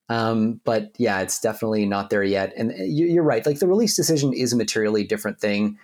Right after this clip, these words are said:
You actually put it out there in that form, and it's like, you get called out. Yes, you know, if you're, certainly if you're gonna charge people for it. Now, I don't think, sorry, are they currently charging for access to Gen two?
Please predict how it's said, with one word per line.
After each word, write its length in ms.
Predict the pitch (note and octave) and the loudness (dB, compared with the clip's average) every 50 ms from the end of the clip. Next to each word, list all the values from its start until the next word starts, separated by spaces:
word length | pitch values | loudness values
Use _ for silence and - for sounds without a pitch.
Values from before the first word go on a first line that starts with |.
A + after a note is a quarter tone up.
| _ _ _ | _ _ _
You 80 | A2+ | -4
actually 240 | A2 A2 - - B2 | -4 -2 -2 -4 -4
put 220 | G#2+ _ - A2 G2+ | -6 _ -2 -2 0
it 60 | G2 | 2
out 200 | F#2+ G2 F#2 - | 0 0 -2 -2
there 240 | - G2+ G2 G2 G2 | 0 0 0 0 0
in 140 | - G#2 | 0 -2
that 180 | G2 F#2+ F2+ - | -2 -2 -4 -6
form, 540 | - - G#2+ G#2 G2+ G2+ G2+ G2 G2+ G#2 G#2+ | -8 -4 -2 -2 0 0 0 0 0 0 -2
and 180 | G#2+ G2+ G2+ | -2 -4 -6
it's 180 | G2 F#2+ - - | -6 -6 -4 -4
like, 360 | G#2 G2 F#2+ F#2+ - - - _ _ _ _ _ _ _ _ | -2 -2 -2 -2 -4 -10 -20 _ _ _ _ _ _ _ _
you 80 | D3 | 2
get 200 | E3 G3 G3+ F3+ | 2 4 2 2
called 280 | F#3 F3 F3+ F3+ F3 D#3+ | 2 2 2 2 4 4
out. 360 | E3 E3 E3+ E3 E3 E3 - - - - | 4 4 4 2 2 0 0 -4 -4 -2
Yes, 500 | A#2+ B2+ C#3 C#3+ C#3 - - - - - | 0 2 2 2 2 0 -2 -4 -2 -2
you 80 | B2 | -2
know, 240 | A#2 A2+ A2+ A2+ A2 | 0 0 0 0 -2
if 140 | G#2+ G#2 - | -2 -2 -2
you're, 240 | B2 A#2 G#2+ G#2+ _ _ _ - | -2 -2 -2 -4 _ _ _ -6
certainly 300 | - - A#3 B3 B3 A#3+ | -2 0 2 2 2 2
if 60 | F3 | 2
you're 120 | F3+ E3+ | 2 0
gonna 160 | E3 C3 A#2 - _ _ | 0 0 -2 -4 _ _
charge 560 | - - - - A2 G#2 C3 D#3+ E3 D#3+ - | -4 -4 -2 0 0 0 0 0 -2 -4 -4
people 280 | - F3 E3+ E3+ F3+ | -4 -4 -2 -2 -4
for 260 | E3 - - F3+ F#3+ G#3 | -4 0 0 0 0 0
it. 80 | G3+ | -2
Now, 260 | D#3 B2+ B2 A#2 A#2 - - | -2 0 0 -2 -2 -2 -2
I 40 | |
don't 220 | B2+ D3+ E3 E3 - | -2 -2 -2 -2 -2
think, 220 | F3+ F3 D3+ - | -4 -4 -4 -4
sorry, 220 | - - E3 C3+ B2 | -2 0 2 2 2
are 20 | |
they 100 | C#3 G#3 | 2 0
currently 460 | G#3 G#3 - E3 F3 F#3+ G#3 F3 C#3+ | -2 -2 -2 -2 -2 0 0 0 -2
charging 440 | - - - A#2+ B2+ B2 C#3+ D#3 D#3 | -2 -4 -2 -2 0 0 0 -2 -2
for 140 | C#3+ - C#3 | 0 -2 -2
access 380 | A2 A#2+ B2 B2 - D3+ D3 - | 0 -2 -4 -2 -4 -4 -4 -4
to 80 | - | -2
Gen 220 | C#3 C#3+ C#3+ C#3+ C#3+ | -2 -2 -2 0 -2
two? 200 | D3+ D3+ E3+ | -2 -4 -4